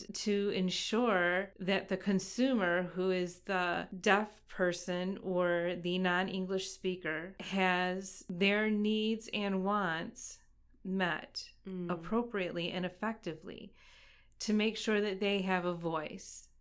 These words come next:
Speaker 1: and that it's their voice that's heard. The interpreter is a non-biased person. It's not a family member.
Speaker 2: Right.
Speaker 1: It's not their child. It is a professional who is called in to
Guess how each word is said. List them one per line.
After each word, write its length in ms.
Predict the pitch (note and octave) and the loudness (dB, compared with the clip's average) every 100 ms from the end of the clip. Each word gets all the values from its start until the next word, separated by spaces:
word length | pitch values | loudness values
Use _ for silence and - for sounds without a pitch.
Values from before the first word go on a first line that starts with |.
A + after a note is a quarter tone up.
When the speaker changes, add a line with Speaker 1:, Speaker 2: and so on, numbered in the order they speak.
| - - - | -20 -20 -2
Speaker 1:
and 240 | F#3+ G3 F#3+ | 2 4 4
that 140 | F3+ | 4
it's 220 | F3+ - | 2 -2
their 320 | F#3 F#3 G3 | 2 6 6
voice 420 | F#3+ G3 G3 F#3+ - | 6 4 4 2 0
that's 340 | E3+ - - | -4 -4 -12
heard. 600 | - - F3 D3+ - - - - - | -10 -2 -2 -2 -10 -14 -20 -20 -8
The 280 | F#3+ G#3 G3+ | 0 2 2
interpreter 760 | G3+ - A#3 C4+ A3+ F3+ E3+ | 0 0 0 0 0 0 0
is 240 | E3+ F3 F3 | 0 -2 0
a 60 | |
non-biased 1300 | F#3 F#3 F#3 F#3+ G#3 G3 F#3+ F#3 F3 F3 E3+ - - - - | 2 2 2 2 0 0 0 2 0 -2 -6 -10 -14 -18 -4
person. 680 | G3 F3+ F3+ E3+ E3 F#3+ - - _ | 0 2 0 -6 -8 -12 -16 -20 _
It's 160 | - | -4
not 200 | F#3+ F3+ G3+ | 2 2 0
a 40 | |
family 460 | - A#3 G#3 G#3 G3+ | 0 0 2 0 0
member. 640 | G3 F#3+ G3 F#3+ G3 F#3+ - - | 0 0 0 -2 -2 -8 -18 -16
Speaker 2:
Right. 480 | D#3+ D#3 D#3+ E3 F3+ | -12 -12 -12 -10 -6
Speaker 1:
It's 300 | F#3+ - G3 | -4 -2 2
not 480 | F#3+ F3+ F3+ F3+ - - - - F#3+ | 4 6 4 0 -4 -20 -20 -6 4
their 180 | F#3+ | 4
child. 880 | G#3+ - - F#3+ F3+ F3 F3 F3+ - - _ - | 4 -2 2 2 4 0 -2 -6 -12 -20 _ 0
It 260 | F#3 F3+ - | 2 2 2
is 500 | F3 F3 E3+ E3+ - | 4 4 2 -4 -4
a 140 | F#3+ F3 | -2 -2
professional 1120 | - F#3 - F#3+ G3+ - F#3 E3+ E3 E3 - | 0 0 0 0 0 -2 -2 -2 -2 -4 -8
who 140 | F3 F3 | -4 -2
is 260 | E3+ E3+ | -2 -4
called 480 | - - F#3 F#3+ G3 | -8 -4 -2 -2 -2
in 440 | G3+ F3 D#3 E3 - | -2 -2 -4 -8 -6
to 580 | - G3 F#3+ F#3 F#3+ | 0 6 6 6 4